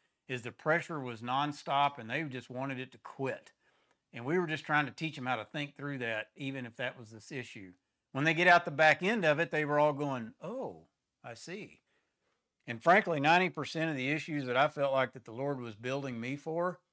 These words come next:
never saw it until I got to one end of it where I was being used. And in hindsight, I could look back and go,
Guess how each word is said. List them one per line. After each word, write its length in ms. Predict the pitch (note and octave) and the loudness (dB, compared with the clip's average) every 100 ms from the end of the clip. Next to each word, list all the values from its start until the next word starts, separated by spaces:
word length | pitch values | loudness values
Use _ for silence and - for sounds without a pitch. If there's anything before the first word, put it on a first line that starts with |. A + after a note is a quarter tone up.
| _ _ - | _ _ 2
never 300 | D3 D#3 D3 | 4 4 2
saw 360 | E3 D#3 C#3 | 6 8 6
it 60 | B2 | 4
until 240 | C3 C3+ B2+ | -4 -2 0
I 80 | |
got 220 | A2+ C3 B2+ | 2 0 0
to 80 | |
one 240 | A#2+ C3 B2+ | -6 -4 -4
end 200 | C3 A#2+ | -4 -4
of 140 | A2 | -6
it 100 | G#2+ | -8
where 140 | B2 A#2 | -8 -6
I 80 | |
was 80 | A2 | -8
being 320 | A2+ A#2+ G#2+ | -10 -10 -8
used. 440 | A2 A#2+ G2+ F2+ - _ _ _ - | -8 -8 -10 -14 -20 _ _ _ -10
And 80 | A#2+ | -6
in 120 | A#2 | -2
hindsight, 580 | C#3+ D#3+ D3 - B2 A#2+ | 2 2 2 0 2 2
I 100 | A#2 | -2
could 120 | A#2+ | -4
look 220 | C3 B2 | -6 -4
back 180 | B2+ B2 | -4 -4
and 120 | G#2+ | -8
go, 320 | G#2 G2+ G2 | -10 -10 -10